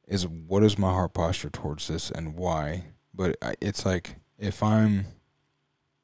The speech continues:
I don't know, I can just as easily become jealous of someone in my work who's maybe doing it better than I am. And it's like, "Oh man, I wish I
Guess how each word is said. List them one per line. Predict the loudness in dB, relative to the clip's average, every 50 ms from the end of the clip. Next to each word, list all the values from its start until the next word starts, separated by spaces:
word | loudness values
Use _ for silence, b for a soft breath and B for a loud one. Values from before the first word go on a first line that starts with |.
| _ _ _ _ _ _ _ _ _ _ _ _ _ _ _ _ 0
I | 2
don't | 2 2 2
know, | 0 -2 -2
I | 0 0 2
can | 4 4 4 4
just | 4 2 4 4 2
as | 2 2
easily | 2 2 2 2 0 0
become | 0 -2 -6 -4 -2 -2 -2 -2 -2
jealous | -2 0 0 2 0 0 -2 -4
of | -6 -4
someone | -2 0 0 0 -2 -2
in | -4 -4 -4 -2 -2
my | -2 -2 -2 -4 -6 -8 _ _ _ _ _ -20 _
work | -10 -6 -4 -4 -4 -6 -8 -16 b b b b b b b b b b _
who's | -2 -2 -2 0 0
maybe | 0 0 0 0 0 0 0 0 -2 -6 _ -20 -20 _ _ _ _ _ _ _ _ _
doing | 0 0 2 2 2 0 0
it | -2 -2 -2
better | -2 0 0 0
than | -2 -2 -4 -2 -2
I | -2 -2 -2 -4 -4
am. | -6 -10 -12 -16 _ _
And | -8 -6
it's | -6 -4 -4 -4
like, | -4 -4 -4 -2
"Oh | 0 0 0 0
man, | 0 -2 -2 -2 -2
I | -2 -2
wish | -2 -2 -4 -4 -2 -2
I | -2 0 0 0 0 -2 -4 -6